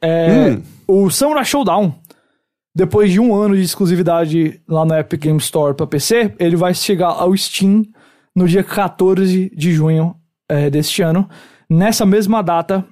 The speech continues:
Speaker 1: vai chegar uma D L C com uma nova personagem, a Shiro Tokisada Amasuka. Amakusa, aliás.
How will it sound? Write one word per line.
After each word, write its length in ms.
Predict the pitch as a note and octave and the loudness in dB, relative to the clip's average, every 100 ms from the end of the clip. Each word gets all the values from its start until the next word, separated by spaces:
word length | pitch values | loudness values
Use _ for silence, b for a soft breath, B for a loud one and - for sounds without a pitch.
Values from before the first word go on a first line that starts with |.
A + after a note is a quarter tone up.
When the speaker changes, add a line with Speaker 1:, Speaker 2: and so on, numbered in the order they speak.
| _ _ - | _ _ -6
Speaker 1:
vai 180 | D#3+ D#3+ | -2 -2
chegar 280 | - E3+ | 0 0
uma 120 | E3+ E3 | 0 0
D 100 | E3+ | 0
L 160 | E3+ | 0
C 160 | E3+ F3+ | -2 -4
com 100 | F3+ | -2
uma 100 | E3 | -2
nova 200 | E3+ E3+ | 0 0
personagem, 640 | F3 E3+ F3 C#3 D3+ D#3 | -2 -4 -4 -2 -2 -2
a 100 | - | -4
Shiro 560 | B2 - A3+ A3+ G3+ - _ _ _ - | -6 -2 0 2 0 -2 _ _ _ -4
Tokisada 720 | A#3+ G#3 F#3 F#3+ F#3 F3+ - _ _ _ - | -2 -2 -2 -2 0 -2 -6 _ _ _ -6
Amasuka. 560 | E3 E3+ D3 C3+ - - _ _ _ | -2 0 -2 -6 -12 -20 _ _ _
Amakusa, 480 | - D#3+ D#3 B2+ B2 | -4 -4 -2 -4 -4
aliás. 360 | A#2+ - - | -4 -6 -8